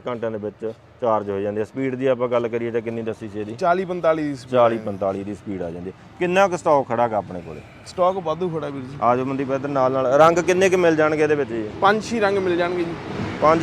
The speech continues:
Speaker 1: ਛੇ ਰੰਗ ਮਿਲ ਜਾਣਗੇ। ਇਹ ਬਾਈ ਕਮਲ, ਅ, ਕਿਸੇ ਨੇ ਹੋਲਸੇਲ ਦੇ ਉੱਤੇ ਲੈਣਾ ਤਾਂ
Speaker 2: ਹਾਂ, ਬਿਲਕੁਲ ਹੋਲਸੇਲ 'ਚ ਹੀ ਮਿਲੂਗਾ ਜੀ।
Speaker 1: ਜੀ। ਆ ਵੀ ਵੈਸੇ ਤਾਂ ਹੋਲਸੇਲ
Speaker 2: ਬਿਲਕੁਲ।
Speaker 1: ਵਾਲੇ ਰੇਟ ਹੀ ਆ ਤੁਹਾਡੇ।
Speaker 2: ਇਹ ਤਾਂ ਰੇਟ ਹੀ ਉਹਦਾ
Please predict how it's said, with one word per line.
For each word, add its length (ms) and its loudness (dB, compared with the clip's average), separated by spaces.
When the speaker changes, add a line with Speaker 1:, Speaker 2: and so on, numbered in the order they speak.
Speaker 1:
ਛੇ 180 8
ਰੰਗ 200 8
ਮਿਲ 220 6
ਜਾਣਗੇ। 340 2
ਇਹ 40 6
ਬਾਈ 180 8
ਕਮਲ, 280 8
ਅ, 500 8
ਕਿਸੇ 200 2
ਨੇ 60 4
ਹੋਲਸੇਲ 580 0
ਦੇ 80 0
ਉੱਤੇ 220 -2
ਲੈਣਾ 260 -2
ਤਾਂ 100 -2
Speaker 2:
ਹਾਂ, 160 -4
ਬਿਲਕੁਲ 280 -2
ਹੋਲਸੇਲ 420 4
'ਚ 80 -4
ਹੀ 80 -2
ਮਿਲੂਗਾ 300 -4
ਜੀ। 100 -10
Speaker 1:
ਜੀ। 160 -6
ਆ 140 8
ਵੀ 120 4
ਵੈਸੇ 240 4
ਤਾਂ 100 8
ਹੋਲਸੇਲ 240 2
Speaker 2:
ਬਿਲਕੁਲ। 160 4
Speaker 1:
ਵਾਲੇ 200 6
ਰੇਟ 200 0
ਹੀ 60 0
ਆ 60 2
ਤੁਹਾਡੇ। 280 -2
Speaker 2:
ਇਹ 80 -10
ਤਾਂ 120 -2
ਰੇਟ 260 0
ਹੀ 160 -6
ਉਹਦਾ 240 2